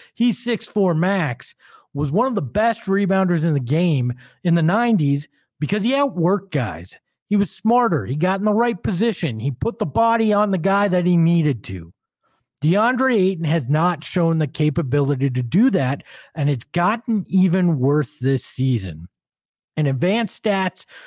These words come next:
from Cleaning the Glass, he's offensive rebounding, he's in the fifty-sixth percentile of, uh, of big men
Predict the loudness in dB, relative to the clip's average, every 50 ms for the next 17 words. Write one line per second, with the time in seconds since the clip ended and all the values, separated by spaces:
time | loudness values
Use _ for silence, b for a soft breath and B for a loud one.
0 | B B B -4 0 0 2 2 0 -2 -4 -4 -2 0 2 2 2 2 2 2
1 | 2 0 0 0 0 2 2 2 0 0 -2 -2 -4 -8 -12 -18 b b b b
2 | b b b b _ -16 -4 0 2 2 2 0 -4 -14 _ _ _ _ _ _
3 | _ _ _ _ _ _ _ _ _ _ _ _ _ _ _ _ _ _ _ _
4 | _ _ _ _ -6 -2 -2 0 0 0 -2 0 0 -2 -2 0 2 2 2 2
5 | 2 2 2 2 2 2 0 0 0 0 0 0 0 0 -2 -6 -10 -6 -4 -4
6 | -4 -2 -2 -2 -2 -2 0 -4 -4 -4 -4 -4 -4 -4 -2 -2 -2 0 0 0
7 | 0 -2 -2 0 0 0 -2 -2 -4 -6 -8 -12 -12 -12 -12 _ _ _ _ _
8 | _ _ _ _ _ _ -4 -4 -4 -2 0 0 0 0 0 -2 -4 -4 -6 -10
9 | -14